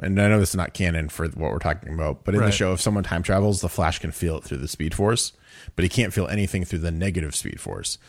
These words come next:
Speaker 1: So that's why Eobard always uses the negative one, 'cause he can just do whatever he wants, and Barry's none the wiser.
Speaker 2: I think I've just, I feel dumber just having heard
Speaker 1: Yeah.
Speaker 2: that out
Speaker 1: But,
Speaker 2: loud.
Speaker 1: but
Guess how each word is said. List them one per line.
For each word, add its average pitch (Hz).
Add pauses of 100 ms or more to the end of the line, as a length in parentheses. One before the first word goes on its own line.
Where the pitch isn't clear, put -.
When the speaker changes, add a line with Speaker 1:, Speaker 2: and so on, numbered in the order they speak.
Speaker 1:
So -
that's 98
why 82 (320)
Eobard 87
always 82
uses 76
the 76
negative 90
one, 78
'cause -
he 92
can 85
just 80
do 95
whatever 78
he 78
wants, 87
and 82
Barry's 76
none 71
the 58
wiser. 71 (180)
Speaker 2:
I 131
think 143
I've 117 (340)
just, - (480)
I 120
feel 151 (100)
dumber 117 (200)
just -
having 107
heard 104
Speaker 1:
Yeah. 90 (100)
Speaker 2:
that 101 (460)
out 120
Speaker 1:
But, 101
Speaker 2:
loud. 104 (400)
Speaker 1:
but 87